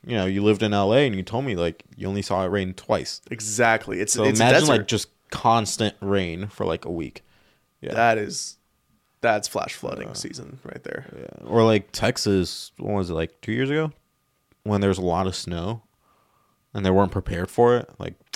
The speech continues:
Speaker 1: pipes
Speaker 2: Yeah.
Speaker 1: bursting and everything.
Speaker 2: Mm-hmm.
Speaker 1: Like, yeah, that's, like,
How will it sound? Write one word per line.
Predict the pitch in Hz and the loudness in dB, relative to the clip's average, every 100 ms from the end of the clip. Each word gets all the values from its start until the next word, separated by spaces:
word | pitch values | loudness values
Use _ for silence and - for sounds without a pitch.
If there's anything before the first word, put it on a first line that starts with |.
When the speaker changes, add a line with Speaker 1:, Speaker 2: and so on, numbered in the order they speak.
| - - | -18 -16
Speaker 1:
pipes | - 92 110 | -6 -4 -2
Speaker 2:
Yeah. | 113 | 2
Speaker 1:
bursting | 113 120 117 110 104 | 4 4 2 0 2
and | 104 | 2
everything. | 104 104 110 104 107 - | 0 -2 -4 -4 -6 -12
Speaker 2:
Mm-hmm. | 123 131 160 _ | -10 -10 -12 _
Speaker 1:
Like, | - 87 | -10 -6
yeah, | 80 78 76 - - | -4 -4 -6 -12 -6
that's, | 95 - - | -6 -6 -6
like, | 85 76 | -6 -6